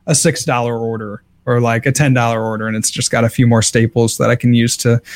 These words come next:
build a few more decks, 'cause that is something that I really wanna get into, is the tabletop gameplay,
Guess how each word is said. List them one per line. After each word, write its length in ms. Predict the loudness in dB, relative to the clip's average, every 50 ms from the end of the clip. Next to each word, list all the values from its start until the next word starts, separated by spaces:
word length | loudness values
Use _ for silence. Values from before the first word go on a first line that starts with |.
| -20 -16 _ 0
build 200 | 2 4 4 4
a 40 | 4
few 180 | 4 4 4 4
more 140 | 6 4 4
decks, 340 | 4 2 2 0 -2 -2
'cause 160 | 0 0 2 2
that 260 | 2 2 0 -2 -4 -12 -20 -8 -2
is 140 | 0 0 2
something 240 | 2 2 2 2 2
that 140 | 4 4 4
I 20 |
really 240 | 4 4 4 2 2
wanna 180 | 2 2 2
get 140 | 0 0 0
into, 280 | 0 -2 -2 -2 -2 0 0
is 180 | -2 -4 -4
the 380 | -4 -2 -2 0 0 -2 -4 -6
tabletop 640 | -8 -10 -8 -8 -8 -6 -4 -4 -6 -6 -8 -10 -12
gameplay, 500 | -12 -10 -10 -10 _ -10 -8 -8 -10